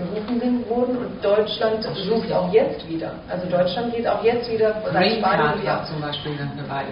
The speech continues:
Speaker 1: Ja, aber die
Speaker 2: Sucht man
Speaker 1: Deutschen
Speaker 2: in
Speaker 1: fahren auch
Speaker 2: Indien.
Speaker 1: jetzt wieder mit diesen, diesen V-W-Wegen durch die, durchs
Speaker 2: Mhm.
Speaker 1: Hinterland in Kroatien und suchen die arbeitslose Jugend und die kommen dann teilweise her, aber die jetzigen gehen oft zurück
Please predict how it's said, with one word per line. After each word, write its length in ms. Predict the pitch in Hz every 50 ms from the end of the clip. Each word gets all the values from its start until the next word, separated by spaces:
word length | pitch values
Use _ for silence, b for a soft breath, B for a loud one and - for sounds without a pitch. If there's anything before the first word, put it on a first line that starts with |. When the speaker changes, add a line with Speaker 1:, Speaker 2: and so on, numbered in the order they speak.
| - - - - - - - -
Speaker 1:
Ja, 340 | 196 202 226 254 - - -
aber 120 | - 220
die 80 | 214 -
Speaker 2:
Sucht 80 | 208 208 214
man 100 | 226 233
Speaker 1:
Deutschen 160 | - 247 247
Speaker 2:
in 60 | 233
Speaker 1:
fahren 160 | 226 226 226 208
auch 100 | 208 196
Speaker 2:
Indien. 180 | - 220 233 254
Speaker 1:
jetzt 200 | 240 - - -
wieder 280 | 220 254 262 277 269
mit 180 | 262 247 233 -
diesen, 360 | 220 220 214 220 220 214 208
diesen 220 | 208 214 214 - -
V-W-Wegen 680 | 208 214 233 247 269 254 233 233 247 254 254 247 247 226
durch 240 | 220 214 220 214 -
die, 240 | 214 208 202 214 208
durchs 160 | 196 202 202 208
Speaker 2:
Mhm. 20 |
Speaker 1:
Hinterland 480 | 233 247 240 269 269 240 247 247 247 233
in 160 | 220 220 -
Kroatien 480 | 226 208 - - - - - 240 226
und 80 | 226 214
suchen 280 | 220 220 226 214 226 220
die 260 | 214 214 208 202 202 B B B B B B - - -
arbeitslose 680 | 190 202 214 220 254 247 247 240 - 220 214 214 202 202
Jugend 380 | 175 180 214 220 240 277 285 277
und 80 | 240 220
die 100 | 214 208
kommen 240 | 208 214 226 226 233
dann 100 | 220 214
teilweise 380 | 208 208 208 202 202 185 196
her, 260 | 190 180 214 233 - -
aber 120 | - 202
die 120 | 185 185 - 196
jetzigen 420 | 214 214 208 - 247 226 220 196
gehen 220 | 196 202 214 214 -
oft 260 | - - 208 - -
zurück 400 | - 202 196 220 269 277 - -